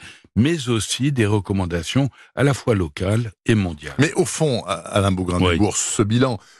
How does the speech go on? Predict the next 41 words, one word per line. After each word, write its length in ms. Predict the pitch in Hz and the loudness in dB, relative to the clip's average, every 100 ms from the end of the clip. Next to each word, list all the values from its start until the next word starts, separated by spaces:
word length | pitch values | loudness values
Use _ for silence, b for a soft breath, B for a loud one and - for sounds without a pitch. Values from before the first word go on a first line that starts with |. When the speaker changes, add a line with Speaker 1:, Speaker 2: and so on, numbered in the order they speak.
| b | b
Speaker 2:
vous, 440 | 95 123 151 139 | 0 2 2 2
moi 460 | 123 120 127 123 107 | 2 2 2 0 0
et 80 | 98 | 0
les 140 | 101 | 0
gens 180 | 95 113 | 0 0
qui 140 | - | 0
s'intéressent 580 | 98 90 90 101 98 87 | 0 0 2 2 0 -2
à 20 | |
ces 60 | 95 | -2
Speaker 1:
Oui. 60 | |
Speaker 2:
questions 360 | 95 90 - 123 B B - | 0 -2 2 0 B B 0
le 100 | 107 | 2
connaissent 380 | 113 107 104 87 | 2 2 0 0
déjà 320 | 98 101 101 | 0 2 0
depuis 220 | 85 95 | -2 -4
fort 200 | - 107 | -2 0
longtemps. 300 | 143 180 185 B B - | 0 0 -2 B B -2
Les 320 | 123 117 120 | 2 2 0
choses 500 | - 165 147 101 107 | 0 0 0 -2 -2
ne 180 | 107 107 | 2 2
bougent 220 | 131 180 | 2 0
pas, 180 | 277 220 | 0 0
ne 100 | 107 | -2
changent 280 | - 196 - | -2 -2 0
pas. 180 | 277 101 | 0 2
Speaker 1:
Mais 80 | |
c'est 220 | 98 - 113 | 0 0 0
vrai, 240 | 101 131 | 2 0
Bernard, 420 | 117 107 107 117 | 0 0 2 2
mais 260 | 123 139 - | 2 0 -2
on 240 | 131 135 135 | 0 0 2
espère 480 | 147 - - 147 127 | 0 -4 0 0 0
justement 520 | 117 104 - 127 160 | -2 -2 -2 0 0
que 120 | - | 0
le 40 | |
rapport 400 | 98 104 - 110 92 | 0 0 0 0 2
de 80 | |
l'I 140 | 92 92 | 0 -2
P 180 | - 98 | 2 2
B 120 | 90 | 2
S 260 | 127 165 | 0 0